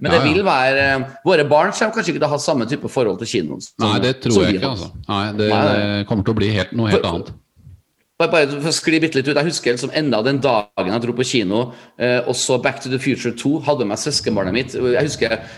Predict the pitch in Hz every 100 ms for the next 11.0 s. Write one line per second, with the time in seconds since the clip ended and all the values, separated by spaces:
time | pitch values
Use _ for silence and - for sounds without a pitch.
0 | - 113 131 120 117 95 123 117 - 151
1 | - - 160 - - 151 143 147 - 120
2 | 120 117 135 113 113 120 120 117 131 127
3 | 139 143 120 - 123 131 127 127 160 165
4 | 139 - 107 117 - - - - - -
5 | 139 143 139 135 151 139 135 131 139 131
6 | 156 117 104 113 123 131 143 120 113 147
7 | 160 147 156 180 160 160 160 123 - 147
8 | 156 135 151 202 - 139 120 - - 98
9 | 110 160 190 143 165 208 160 156 160 110
10 | 131 139 117 113 117 120 117 117 117 113